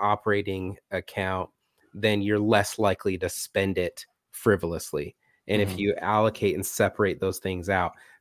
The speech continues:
Speaker 1: that's the portion of Profit First that I really like. What, what I've found difficult when I was trying to, to manage it was the idea of taking those percentages and every time a check comes in,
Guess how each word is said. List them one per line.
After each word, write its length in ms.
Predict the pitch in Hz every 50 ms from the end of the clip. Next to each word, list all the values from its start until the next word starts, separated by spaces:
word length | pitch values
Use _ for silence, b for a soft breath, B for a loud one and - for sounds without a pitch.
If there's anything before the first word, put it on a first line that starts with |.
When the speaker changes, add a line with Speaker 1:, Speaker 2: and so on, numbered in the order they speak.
| b -
Speaker 1:
that's 260 | 123 139 151 147 -
the 120 | - - 120
portion 580 | - - - 127 117 107 - - 110 104 104
of 220 | 98 98 92 92 -
Profit 360 | - 101 95 95 92 85 -
First 300 | - - 101 95 - -
that 100 | 95 92
I 100 | 95 104
really 360 | 104 101 107 107 92 98 92
like. 540 | 87 85 78 80 87 95 123 135 - - _ b b b b b b b b b b
What, 480 | - 110 113 120 123 - - - -
what 180 | 110 117 120 117
I've 200 | 120 120 117 117
found 640 | - - - - 123 123 127 127 131 127 120 104 92
difficult 560 | 107 107 - - 123 120 - 143 139 135 98
when 120 | 104 104
I 140 | 101 101 104
was 180 | 104 104 101 -
trying 540 | - - - - 110 101 101 104 104 107 104
to, 260 | - - 101 98 92 -
to 180 | - - 107
manage 460 | 95 92 92 95 98 104 107 110 123
it 240 | 131 139 139 135 - b b b b b b b
was 280 | 104 113 113 107 101 104
the 140 | - 107
idea 420 | 104 104 101 98 107 107 104 104 104
of 440 | - - 95 98 101 95 95 92 - - -
taking 420 | - 123 113 107 - 117 113 107
those 200 | 107 104 101 92
percentages 960 | - - 104 92 - - - 95 95 107 110 110 127 135 139 147 147 - - _ _ _ _ _ -
and 140 | - 110 110
every 360 | - - 95 113 104 123 120
time 320 | 117 - 120 113 113 107 101
a 60 | 95
check 340 | - - - 113 - - -
comes 300 | - 107 104 98 95 92
in, 360 | 98 95 101 107 120 143